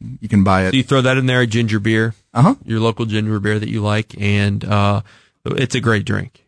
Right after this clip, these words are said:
Speaker 1: It
Speaker 2: is.
Speaker 1: is.
Speaker 2: It's delicious for the summer.
Speaker 1: It is, and it's easy to make. You can make it at home,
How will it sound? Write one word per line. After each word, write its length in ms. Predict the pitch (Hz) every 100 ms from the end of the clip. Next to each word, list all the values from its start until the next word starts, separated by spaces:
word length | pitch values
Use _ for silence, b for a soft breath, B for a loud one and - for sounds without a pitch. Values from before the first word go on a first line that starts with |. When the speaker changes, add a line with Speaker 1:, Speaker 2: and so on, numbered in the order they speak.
| _
Speaker 1:
It 120 | 117 123
Speaker 2:
is. 220 | 107 80 90
Speaker 1:
is. 60 |
Speaker 2:
It's 180 | 107 -
delicious 420 | 107 101 104 101 -
for 100 | 117
the 80 |
summer. 360 | 104 113 107 101 -
Speaker 1:
It 120 | 104
is, 240 | 101 92 117
and 80 |
it's 100 | 110
easy 260 | 117 131 127
to 60 | 104
make. 340 | 104 107 -
You 40 |
can 100 | 110
make 120 | 104 98
it 60 |
at 60 | 90
home, 460 | 104 107 104 104